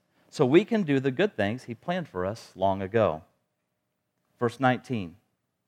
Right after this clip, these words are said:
"So now you Gentiles are no longer strangers and foreigners. You are citizens along with all of God's holy people. You are members of God's family. Together, we are his house,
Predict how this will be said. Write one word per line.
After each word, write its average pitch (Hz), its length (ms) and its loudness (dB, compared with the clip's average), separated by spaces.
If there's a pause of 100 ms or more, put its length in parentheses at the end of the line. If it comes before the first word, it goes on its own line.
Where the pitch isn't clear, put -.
(240)
"So - 160 -4
now 156 240 4
you 185 160 -2
Gentiles 135 580 6
are 123 60 0
no 147 160 4
longer 139 400 4
strangers 135 720 -4
and 104 160 -6
foreigners. 107 800 -2 (640)
You 185 120 0
are 151 100 4
citizens 127 540 0
along 127 300 4
with 120 220 -2
all 185 280 4
of 135 120 0
God's 135 260 4
holy 135 300 0
people. 165 500 -8 (300)
You 190 280 -2
are 123 160 4
members 110 580 -6 (340)
of 139 140 -2
God's 156 380 4
family. 170 580 -6 (1120)
Together, 143 640 4
we 139 420 0
are 127 200 4
his 127 260 -2
house, - 640 -6